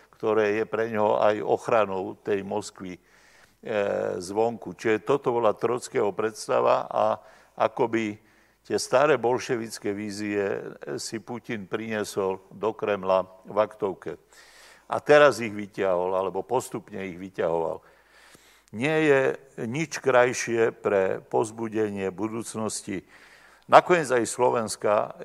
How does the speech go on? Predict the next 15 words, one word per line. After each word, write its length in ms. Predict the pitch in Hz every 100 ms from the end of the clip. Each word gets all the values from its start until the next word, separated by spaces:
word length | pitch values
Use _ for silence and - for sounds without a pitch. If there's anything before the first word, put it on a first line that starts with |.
| - -
že 480 | 107 113 104 104 - 120
títo 320 | - 131 123
ľudia 320 | 117 113 107
bojujú 560 | 101 104 113 110 104 101
nie 240 | 107 123
za 240 | 120 101 98
nacionalizmus, 960 | 107 - 120 110 104 107 90 104 110
nie 160 | 117 120
za 160 | 104 110
to, 240 | - 110
aby 240 | 98 98 - - - -
ovládli 640 | 123 127 123 113 110 107
niekoho 400 | 107 101 107 104
iného, 480 | 107 110 104 104 -
ale 240 | 98 104